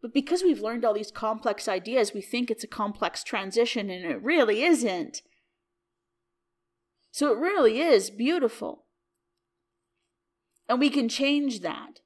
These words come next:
We can change all of it. And this is what, and I, even as I say that, they continue to go on. You know, at the end of page three twenty-three, Dolores asks, "So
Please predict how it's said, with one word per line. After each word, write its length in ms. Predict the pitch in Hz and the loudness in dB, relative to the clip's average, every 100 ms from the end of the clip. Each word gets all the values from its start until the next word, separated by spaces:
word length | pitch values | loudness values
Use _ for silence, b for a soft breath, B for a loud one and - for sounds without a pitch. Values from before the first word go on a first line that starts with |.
| _ _ _ - | _ _ _ -8
We 80 | |
can 140 | 220 240 | -4 0
change 320 | 294 285 247 | 2 2 4
all 320 | 254 247 220 | 4 6 6
of 80 | 180 | 2
it. 220 | 170 - _ _ _ _ _ _ _ _ _ _ _ _ _ _ _ _ _ - | -4 -12 _ _ _ _ _ _ _ _ _ _ _ _ _ _ _ _ _ -4
And 160 | 254 254 | 0 2
this 160 | 269 | 2
is 160 | 277 214 | 0 0
what, 160 | 240 240 | 0 2
and 100 | 240 | 0
I, 120 | 233 | -2
even 300 | 233 247 247 | -6 -4 -2
as 80 | 247 | -2
I 80 | |
say 300 | 233 - 254 233 | -2 0 0 0
that, 300 | 277 262 214 | 0 0 0
they 80 | |
continue 480 | 233 240 - 254 247 | 0 -2 -4 -4 -4
to 80 | 226 | -4
go 220 | 220 226 | -2 0
on. 320 | 247 302 240 - B B B | 2 2 0 -6 B B B
You 120 | 240 | -2
know, 100 | 240 | 0
at 140 | 233 254 | 0 0
the 220 | 240 214 | -2 0
end 220 | 233 233 | 0 2
of 140 | 240 | 0
page 360 | 240 226 220 - - | 2 0 0 -8 -10
three 240 | 240 240 | -8 -8
twenty-three, 840 | - 233 214 220 - 302 320 208 | -4 -4 -4 -8 -6 -4 -2 0
Dolores 540 | 214 233 233 247 233 277 | 2 4 6 6 4 0
asks, 400 | 320 339 - - | -2 -2 -4 -2
"So 280 | 254 226 | 2 2